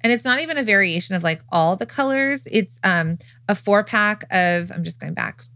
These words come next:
to the, the color, le-, like, a four-pack of blueberry, a four-pack of oatmeal, a four-pack of the mint color. They weren't even saying, like, "Oh, this customer needs everything." No, if this customer needs everything, they could buy them individually. They can buy two packs,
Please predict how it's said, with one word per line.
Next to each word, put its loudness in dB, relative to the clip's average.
to -6
the, -6
the -8
color, -8
le-, -10
like, -4
a -4
four-pack 2
of 2
blueberry, -2
a -2
four-pack 0
of -4
oatmeal, -2
a 2
four-pack 2
of 2
the 0
mint 0
color. -4
They 4
weren't 2
even -2
saying, 0
like, 0
"Oh, 4
this 0
customer 0
needs 0
everything." 0
No, 0
if -4
this -4
customer -2
needs 2
everything, 2
they 2
could -2
buy 0
them -4
individually. 0
They -2
can -2
buy -2
two -8
packs, -2